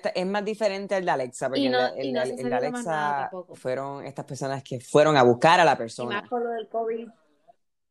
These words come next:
Speaker 1: Tampoco se ha sabido más nada.
Speaker 2: Sí, pero lo dejaron
Speaker 1: Y habían
Speaker 2: suelto.
Speaker 1: cogido al nene, habían,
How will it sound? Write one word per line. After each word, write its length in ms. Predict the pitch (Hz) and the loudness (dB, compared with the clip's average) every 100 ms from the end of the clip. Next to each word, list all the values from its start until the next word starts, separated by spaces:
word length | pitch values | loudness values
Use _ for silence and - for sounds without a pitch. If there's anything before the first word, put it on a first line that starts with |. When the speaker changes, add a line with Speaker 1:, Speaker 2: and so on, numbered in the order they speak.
| _ _ _ _ _ _ _ - | _ _ _ _ _ _ _ -6
Speaker 1:
Tampoco 340 | 131 120 123 | -4 -4 -6
se 80 | 123 | -8
ha 20 | |
sabido 240 | 123 143 160 | -6 -4 -4
más 100 | 180 | -6
nada. 260 | 165 165 | -6 -6
Speaker 2:
Sí, 40 | 285 | -6
pero 160 | 370 | -6
lo 80 | 370 | -4
dejaron 500 | 302 285 277 359 370 | -6 -6 -6 -6 -8
Speaker 1:
Y 200 | - 208 | -6 0
habían 300 | 190 180 175 | 2 2 -2
Speaker 2:
suelto. 20 | 143 | -4
Speaker 1:
cogido 400 | 147 180 214 180 | -2 -2 -2 -2
al 280 | 160 151 | -2 -4
nene, 240 | 147 170 180 | -6 -10 -8
habían, 340 | 143 143 160 | -10 -12 -16